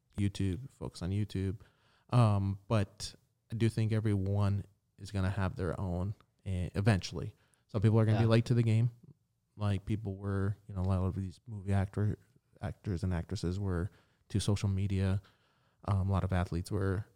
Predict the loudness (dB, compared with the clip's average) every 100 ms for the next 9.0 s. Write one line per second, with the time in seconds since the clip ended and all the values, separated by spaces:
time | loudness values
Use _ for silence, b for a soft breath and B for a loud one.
0 | -8 -4 0 0 0 -2 -6 -10 -16 _
1 | -6 -4 -2 -2 -2 -2 -6 -12 _ _
2 | _ _ _ -2 0 0 0 0 -2 _
3 | -2 -2 -2 -2 0 0 0 -2 -2 -2
4 | -2 -2 -4 -4 -2 -2 -2 0 0 2
5 | 2 2 2 2 2 -2 -2 -2 -2 -2
6 | -4 -4 -6 -8 _ _ -8 -4 -4 -4
7 | -8 -8 -6 -6 -6 -8 -12 -16 -20 _
8 | -18 -16 -20 -20 -20 _ -6 -4 -4